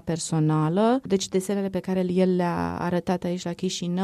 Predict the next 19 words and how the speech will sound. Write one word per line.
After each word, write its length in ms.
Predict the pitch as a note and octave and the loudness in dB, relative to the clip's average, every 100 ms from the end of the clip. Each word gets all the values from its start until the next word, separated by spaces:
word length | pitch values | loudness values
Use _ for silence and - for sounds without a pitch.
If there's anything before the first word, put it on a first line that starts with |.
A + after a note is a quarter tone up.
| G3+ | 0
erau 400 | G3 F3 F#3+ F#3+ F#3+ | 0 2 4 4 2
fragmente 440 | F#3 F3 F#3 F3 | -2 0 0 -2
din 240 | E3+ F3 | -4 -2
amintirile 720 | E3+ E3+ D#3 E3+ E3 E3 D#3+ D#3 | -2 -2 -4 -4 -6 -4 -4 -2
lui, 420 | D#3+ D#3+ D#3 - | 0 0 -2 -6
uh, 80 | - E3 D#3+ | -6 -4 -4
ca 140 | - E3 | -6 -6
copil 500 | - D3+ - E3 D#3+ | -6 -6 -4 -2 -2
în 40 | D#3+ | -2
Transnistria. 640 | E3 D3+ - A#3 - D4 D#4 | -2 -2 2 2 4 2 2
Important 600 | - G#3+ A3+ A3 A#3+ A#3 | 0 2 2 4 4 4
este 260 | A3 G#3+ G#3 | 2 0 -2
că 100 | G#3 | 0
avem 220 | G3 G#3 | 0 0
și 140 | G3+ | 0
un 60 | G#3+ | -2
program 560 | G#3 G#3 F#3 G3 G3 G3 | 0 0 2 2 4 4
de 120 | F3+ | 2
filme 760 | - - G#3+ A3+ A3 G3 E3 | -2 -4 4 8 8 8 4